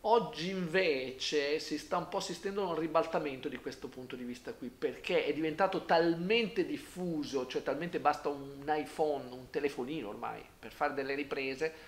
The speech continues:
che allora gli artisti, come dire, sentono un po' questo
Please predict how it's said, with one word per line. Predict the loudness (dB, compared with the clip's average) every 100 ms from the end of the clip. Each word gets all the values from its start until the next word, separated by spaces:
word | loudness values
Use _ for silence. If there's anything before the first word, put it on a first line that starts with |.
| -18 -18 -20 -20 -20
che | -4 2
allora | 4 6 6
gli | 6
artisti, | 4 4 -2 -6 -4 -6 -4
come | -4 -2
dire, | -2
sentono | -4 -2 -2 0 -2
un | 0
po' | 0 0
questo | -2 -4